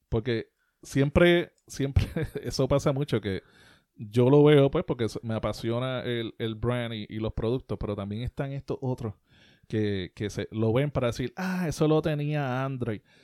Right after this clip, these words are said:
Ah, eso lo tenía, qué sé yo, qué celular hace años atrás". Pues, pues ese, mucha gente lo está esperando, los fans, los haters y los que lo ven casual.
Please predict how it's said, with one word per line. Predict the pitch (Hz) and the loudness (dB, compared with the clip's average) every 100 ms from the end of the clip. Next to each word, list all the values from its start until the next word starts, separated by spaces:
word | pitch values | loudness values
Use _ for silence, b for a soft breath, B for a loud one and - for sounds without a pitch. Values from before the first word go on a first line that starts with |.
| b - | b -4
Ah, | 170 185 185 170 | 0 2 2 0
eso | - 156 | 2 2
lo | 165 | 2
tenía, | 170 160 160 160 156 143 135 | 0 -4 -4 -4 -4 -6 -8
qué | 135 | -8
sé | 147 | -4
yo, | 139 | -4
qué | 135 | -4
celular | 127 131 123 127 127 120 | -4 -2 0 2 2 0
hace | 117 123 | -2 -4
años | 117 120 117 | -6 -6 -8
atrás". | 107 127 117 - _ _ _ _ | -6 -6 -8 -10 _ _ _ _
Pues, | - 123 113 - | -2 -2 -2 -2
pues | 139 135 | -2 0
ese, | 135 - 175 - - - | 0 4 4 2 -10 -4
mucha | 143 170 196 180 | 2 4 6 4
gente | 185 170 | 4 2
lo | |
está | 147 151 | 4 0
esperando, | - 135 98 98 | 2 0 0 -4
los | 95 - | -4 -6
fans, | 139 139 143 - - - | -6 -6 -8 -12 -20 -10
los | 110 101 | -6 -4
haters | 131 139 131 - - | 0 0 0 -4 -8
y | 117 | -2
los | 117 - | -2 0
que | 117 113 113 113 - | 0 0 0 -2 -6
lo | - 123 | -2 2
ven | 117 127 | 2 0
casual. | 139 - 69 | -2 -2 -6